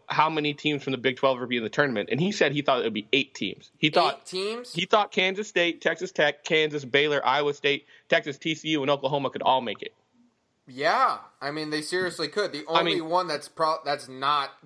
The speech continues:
Speaker 2: gonna get in is West Virginia.
Speaker 1: And Oklahoma State, those two.
Speaker 2: Yeah, oh, yeah, and our opponent tonight,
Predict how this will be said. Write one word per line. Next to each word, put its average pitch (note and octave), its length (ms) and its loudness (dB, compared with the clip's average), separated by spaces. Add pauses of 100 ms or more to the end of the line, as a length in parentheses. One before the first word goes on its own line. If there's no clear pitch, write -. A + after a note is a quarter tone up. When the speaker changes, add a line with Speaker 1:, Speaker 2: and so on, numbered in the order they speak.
Speaker 2:
gonna C3 180 -4
get B2+ 200 -4
in C#3 200 -4
is A2+ 140 -12
West B2 280 -8
Virginia. A2+ 500 -12 (800)
Speaker 1:
And D#3 120 4
Oklahoma C#3 300 0
State, - 340 -4
those B2 200 -2
two. A2 100 -6
Speaker 2:
Yeah, D#3 240 0
oh, C3+ 300 0 (100)
yeah, B2+ 240 -4
and B2 280 -10
our A#2+ 200 -4
opponent A2+ 420 -12
tonight, G#2 280 -16